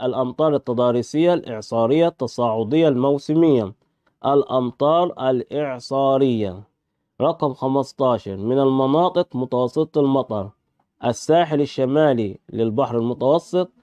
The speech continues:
المنطقة الاستوائية، الصحراء الكبرى، شمال أمريكا الشمالية. الساحل الشمالي للبحر المتوسط. رقم ستاشر، أي من المناطق الموضحة باللون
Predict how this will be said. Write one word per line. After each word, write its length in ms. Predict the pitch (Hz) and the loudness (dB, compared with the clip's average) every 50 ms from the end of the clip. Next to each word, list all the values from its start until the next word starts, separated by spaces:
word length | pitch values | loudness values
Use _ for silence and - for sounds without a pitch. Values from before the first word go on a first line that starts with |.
| - - _ _ _ - | -20 -20 _ _ _ 0
المنطقة 640 | 123 127 123 131 131 127 - - 175 - - 147 | 0 2 2 2 2 0 0 -2 -4 -2 0 0
الاستوائية، 640 | 131 127 117 - - - 120 120 120 - 143 156 170 | 0 0 -2 -4 -4 -2 0 0 0 2 2 2 2
الصحراء 560 | 175 170 - - 120 110 120 127 135 135 95 127 | 2 0 -4 -8 -6 -2 0 2 2 2 2 0
الكبرى، 500 | 127 - - 151 160 160 175 175 175 165 | -2 -2 -2 0 0 2 2 0 0 0
شمال 460 | - 135 123 123 139 151 151 147 - | -2 -2 -2 0 2 2 2 2 0
أمريكا 420 | 131 123 120 123 139 139 - 135 | 0 0 0 2 0 0 0 -2
الشمالية. 720 | 120 - - 135 123 127 127 127 120 120 110 104 95 104 - _ _ _ _ _ _ _ _ _ - | -6 -2 0 0 2 2 2 2 2 2 0 0 -2 -6 -12 _ _ _ _ _ _ _ _ _ -4
الساحل 560 | 127 123 - - - 139 139 131 117 120 117 | -4 -4 -4 -2 0 2 2 2 2 0 -2
الشمالي 720 | 120 - - - 117 110 120 139 156 170 180 202 208 208 196 _ _ _ _ _ _ - | -2 -2 -2 -2 -2 0 2 2 4 4 4 2 2 0 -2 _ _ _ _ _ _ -2
للبحر 720 | 110 120 123 123 120 110 113 143 - - - 127 120 120 - - | 0 2 4 4 2 2 0 0 -2 0 -2 -2 -4 -2 -2 0
المتوسط. 920 | 139 139 131 123 127 147 147 - 139 127 120 110 - - - - 92 90 - _ _ _ _ _ _ _ _ _ _ _ _ _ _ _ _ _ _ _ _ - _ _ _ _ _ _ _ - | 0 0 0 0 -2 -2 -2 0 0 2 2 0 -2 -4 -10 -14 -14 -14 -14 _ _ _ _ _ _ _ _ _ _ _ _ _ _ _ _ _ _ _ _ -20 _ _ _ _ _ _ _ -2
رقم 320 | 135 160 160 - 156 139 131 | 0 0 0 0 -2 -2 -2
ستاشر، 760 | - - 135 131 - _ 147 151 165 175 - - 190 190 - - | -2 -4 -4 -4 -4 _ 0 2 2 2 2 0 0 -2 -2 0
أي 240 | 160 165 170 165 160 | 2 4 4 4 4
من 140 | 147 147 143 | 4 4 4
المناطق 680 | 143 139 135 135 139 139 156 165 165 - 135 - - 135 | 4 4 2 2 2 2 2 2 0 0 -4 -8 -6 -6
الموضحة 600 | 123 120 123 123 123 123 113 117 151 143 127 120 | -4 -2 0 0 0 0 0 0 -2 -2 -2 -2
باللون 640 | 113 113 120 120 120 127 139 151 160 156 139 139 | -4 -2 -2 -2 0 2 4 4 4 2 0 -2